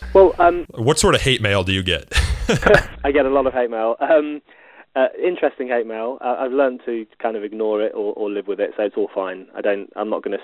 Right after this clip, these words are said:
Speaker 1: sue anyone. That's all good. Um, I think, I don't think of myself as a contrarian. I have a, a, a real trouble with that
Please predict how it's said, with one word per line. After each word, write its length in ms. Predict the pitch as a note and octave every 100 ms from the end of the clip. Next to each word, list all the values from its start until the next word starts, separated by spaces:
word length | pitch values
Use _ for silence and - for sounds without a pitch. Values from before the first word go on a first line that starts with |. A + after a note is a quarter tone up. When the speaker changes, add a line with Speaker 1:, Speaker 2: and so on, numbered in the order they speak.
| -
Speaker 1:
sue 100 | G2
anyone. 300 | F#2 F2+ F#2
That's 160 | -
all 100 | G#2
good. 200 | F#2+ G2 F#2+ - - -
Um, 400 | - C#3 C#3+ C#3+ - -
I 160 | E3+
think, 320 | F#3+ F#3 D#3 - _ _ _ - - -
I 120 | C#3
don't 220 | D#3 F3 D#3+
think 180 | D3+
of 80 | C3
myself 340 | A#2+ - G#2+ G2+
as 80 | G#2+
a 60 |
contrarian. 580 | - G2+ - G2+ G2 G2+
I 180 | - A#2
have 140 | A#2+
a, 140 | A#2 A#2+
a, 400 | - - _ C3+
a 20 |
real 360 | C3+ C#3 B2+ A#2
trouble 420 | - B2 A2+ G#2+
with 160 | G#2+
that 220 | A2+ G#2